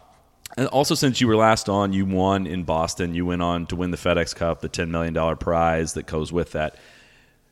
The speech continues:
This was a, just a, about a month or so after winning the P G A Championship. How does playing for that kind of cash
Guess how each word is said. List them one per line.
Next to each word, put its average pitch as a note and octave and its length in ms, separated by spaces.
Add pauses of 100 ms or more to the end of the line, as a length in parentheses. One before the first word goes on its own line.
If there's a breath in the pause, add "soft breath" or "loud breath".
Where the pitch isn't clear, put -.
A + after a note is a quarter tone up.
(100)
This G#2 180
was G2 120
a, F#2+ 80
just F2 280
a, - 20
about F2 400
a F2 40
month F#2 300
or F2 60
so E2+ 580
after F2 480
winning E2 240
the D2+ 60
P F2+ 120
G D#2+ 120
A D#2 60
Championship. D#2 520
How A2 260
does B2 220
playing G2 440
for E2 420
that D#2+ 280
kind E2+ 200
of D#2 80
cash E2 480